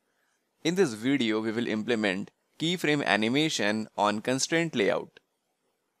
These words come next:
Well, we all use constraint layout quite often in our application. And when it comes to support animation, constraint layout is really compatible.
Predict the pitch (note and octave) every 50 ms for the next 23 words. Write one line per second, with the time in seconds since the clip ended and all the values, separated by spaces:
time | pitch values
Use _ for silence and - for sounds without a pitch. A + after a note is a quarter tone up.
0 | _ _ _ _ _ _ _ _ _ _ _ _ _ _ _ _ _ _ _ _
1 | _ _ _ _ _ _ _ _ _ _ _ _ - G#2+ A#2 A#2 A2+ A2+ A#2+ -
2 | - E3 G3+ G3 D3 B2+ B2 - - - A2 A2 - - D3 D3 D3+ D#3 D#3+ C#3+
3 | A2+ G#2 G#2+ A2 - - - C#3+ D3+ F3+ F#3+ - - F#3 F3+ - B2 A2+ A2 -
4 | - A#2+ B2+ B2 A2+ A2+ A#2 A2+ G#2 G2 - G#2 G2+ A#2 C3 C#3+ C#3+ - A#2+ G2+
5 | F#2+ F2+ F2+ F#2 - _ _ _ _ _ _ _ _ _ _ _ _ _ - G#2+
6 | G#2+ G#2+ G#2+ G#2+ G#2 - _ _ _ _ _ - B2 D#3 F3+ A3 A3 F#3+ - D#3
7 | D3+ D3 - C#3+ C3 - A#2 A2 - A2+ A#2 A2+ - - G2+ G#2 G#2 A2 C3 D3
8 | D3+ - - A2+ G#2+ A2 A2 G#2+ _ _ _ _ _ - D3 D#3 D#3+ - - G#3
9 | G#3 G#3 G3+ F#3 D3 A#2 A2+ A#2 A#2 - F#2 A2+ G#2 A2 B2+ C#3+ D#3+ F3 E3+ -
10 | A#2+ A2+ G#2+ - - A#2 A2 - A2 G2 F#2 F2+ F2 F2 F2